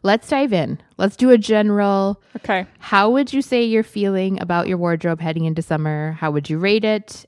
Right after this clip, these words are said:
Speaker 1: Any styles, trends that you find yourself drawn to? What do you, what do you, where's your summer look at right now?
Speaker 2: Erica,
Speaker 1: <laughs> I know.
Speaker 2: I am feeling awesome
Speaker 1: I'm so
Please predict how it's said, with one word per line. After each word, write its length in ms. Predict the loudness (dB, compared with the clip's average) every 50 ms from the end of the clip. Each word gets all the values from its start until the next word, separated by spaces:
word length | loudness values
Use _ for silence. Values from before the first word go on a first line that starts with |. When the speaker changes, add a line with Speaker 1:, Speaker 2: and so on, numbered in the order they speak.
| _ -8
Speaker 1:
Any 580 | -6 -4 -4 -4 -4 -4 -4 -4 -6 -6 -6 -8
styles, 840 | -10 -8 -6 -4 -4 -2 -2 -2 -2 -4 -4 -6 -10 -16 -20 -20 -20 _ _ _ _ _ _ _ _ _ -12
trends 560 | -4 -2 0 0 0 0 0 0 -2 -2 -4
that 160 | -6 -6 -6
you 100 | -6 -6
find 240 | -6 -6 -6 -6 -6
yourself 320 | -6 -6 -6 -6 -8 -8 -6
drawn 300 | -6 -4 -2 -2 -2 -4
to? 440 | -2 -2 0 0 2 2 0 0 0
What 140 | 0 -2 -2
do 80 | -2
you, 380 | -2 -2 -2 -2 -4 -4 -6 -8 -12 _ _ _ _ -2
what 120 | 0 0
do 60 | 0
you, 260 | 2 2 2 2 2 2
where's 240 | 2 2 2 2 0
your 80 | -4
summer 300 | -2 -2 -2 0 0 -2
look 240 | -2 -2 -4 -4 -6 -6
at 320 | -6 -6 -6 -8 -12 -10 -8
right 200 | -6 -6 -6 -6 -8
now? 200 | -8 -8 -8 -10 -12 -14 _ _ _ -20 -20 -20 _ _ _ -4
Speaker 2:
Erica, 500 | -2 -2 -2 -2 -2 -2 -2 -2 -4 -6 -12
Speaker 1:
<laughs> 600 | _ -20 -20 -20 -20 -20 -20 _ _ _ _ _
I 60 | -6 0
know. 80 | 2 2
Speaker 2:
I 40 | 2
am 140 | 2 -2 -6
feeling 520 | -8 -4 -2 0 0 0 0 -2 -4 -6 -8 -10 -16 -20 -20 _ _
awesome 600 | 2 4 4 4 2 -2 -6 -6 -4 -4 -4 -6 0 4
Speaker 1:
I'm 220 | 4 4 4 4 0
so 180 | -6 -10 0